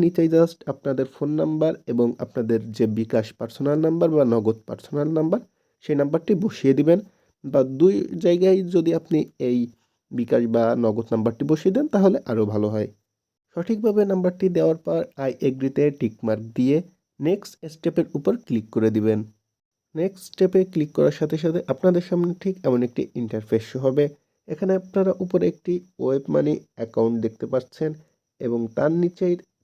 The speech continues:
তারা কয়েকটি কথা লিখে রেখেছে, সেটি হলো যে এই লেনদেন করার আগে তাদের সাথে আপনারা চাইলে WhatsApp-এ লাইভ চ্যাট করে নিতে পারেন। আমি যেহেতু এখানে আগেও সেল দিয়েছি তাই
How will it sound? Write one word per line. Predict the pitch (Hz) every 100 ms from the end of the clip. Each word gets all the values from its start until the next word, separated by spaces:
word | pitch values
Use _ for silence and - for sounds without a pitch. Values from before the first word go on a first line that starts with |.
| -
তারা | 127 131 139
কয়েকটি | 135 - - 135 131
কথা | 110 - 131
লিখে | 123 131
রেখেছে, | 135 - 147 -
সেটি | 139 160
হলো | 156 160 - _ _ _ _ _
যে | 120 120 113 113 _ _ -
এই | 123 120
লেনদেন | 147 165 175 180
করার | 170 165 - 156
আগে | 156 160
তাদের | 147 151 -
সাথে | 151 151 -
আপনারা | - 143 139
চাইলে | 147 156 139
WhatsApp-এ | 117 - 139 185 214
লাইভ | 113 113 -
চ্যাট | 113 -
করে | 120 120
নিতে | 120 110
পারেন। | 110 104 107 _ _ _ _ _ _
আমি | 151 190
যেহেতু | 202 202 208 190
এখানে | 180 185 185 151
আগেও | 147 156 160
সেল | 160 151
দিয়েছি | 147 151 - 180 180
তাই | 113